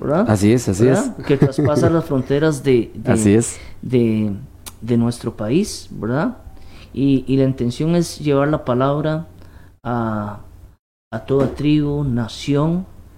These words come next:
Speaker 1: ¿verdad? Que es lo que nos, nos, nos manda el Señor. Y para eso está este programa, ¿verdad?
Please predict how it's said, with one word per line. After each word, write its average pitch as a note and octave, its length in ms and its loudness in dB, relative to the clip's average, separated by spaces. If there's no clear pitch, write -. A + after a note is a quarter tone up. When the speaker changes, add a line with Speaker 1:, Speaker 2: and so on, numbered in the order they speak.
Speaker 1:
¿verdad? E3+ 400 -4
Que C3 80 0
es C3 40 4
lo C3 120 2
que C3+ 100 0
nos, A#2 320 -2
nos, A2+ 320 -4
nos B2+ 200 -2
manda B2+ 260 0
el C3 60 0
Señor. B2+ 440 -4
Y C#3+ 180 0
para C3+ 220 0
eso D3 120 -4
está D3+ 160 -6
este C#3+ 180 -4
programa, A2+ 480 -6
¿verdad? D3 260 -6